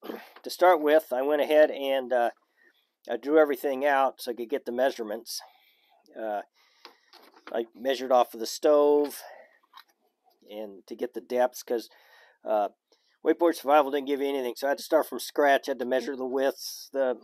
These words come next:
the lengths, the, the depths for every, for every piece of that. So, um, I drew that all up. I did all the work for you guys. All you gotta do is, uh, transfer it to your metal, however you wanna do it. But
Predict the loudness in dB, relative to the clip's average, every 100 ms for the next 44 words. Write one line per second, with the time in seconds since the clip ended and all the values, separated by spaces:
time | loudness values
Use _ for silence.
0 | -12 -8 -4 -4 -4 -10 -14 -12 -4 0
1 | -2 _ _ _ -8 -8 0 2 2 0
2 | -12 -12 -16 -20 _ -20 _ _ _ -2
3 | 0 0 -6 -8 -6 -2 -2 -4 -8 -8
4 | -8 -6 -6 -6 -2 0 0 _ -14 -14
5 | -16 _ 0 4 6 4 -2 -18 -12 -6
6 | 0 4 8 8 8 8 6 8 8 6
7 | -18 _ _ _ _ _ _ _ _ _
8 | _ _ -6 -2 4 6 8 6 4 2
9 | 0 2 4 4 4 4 2 2 0 0
10 | 0 -2 0 -2 -4 -8 -4 -4 -6 _
11 | _ -4 -4 -4 -6 -6 -6 -6 -4 -2
12 | -2 -2 -4 -6 -6 -8 -8 -10 -6 -6
13 | -6 -8 -12